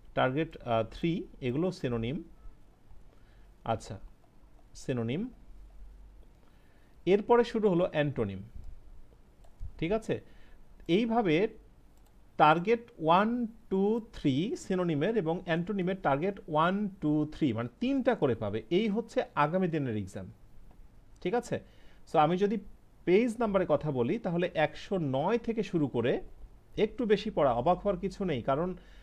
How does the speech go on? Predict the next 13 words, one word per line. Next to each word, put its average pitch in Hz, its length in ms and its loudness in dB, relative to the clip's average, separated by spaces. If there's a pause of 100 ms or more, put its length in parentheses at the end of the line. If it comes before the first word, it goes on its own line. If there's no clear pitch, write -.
(140)
আহ, 120 100 -2
তুমি 180 220 -2
তো 196 80 2
আজকেই 170 360 2
পড়ছো 190 340 -6
না, 226 120 0
এর 151 100 2
আগেও 151 240 2
পড়েছো, 160 380 -4
এই 190 60 -6
কোয়েশ্চেন্সগুলো 170 580 -4
কমন 160 300 -2
থাকবে। 143 340 -2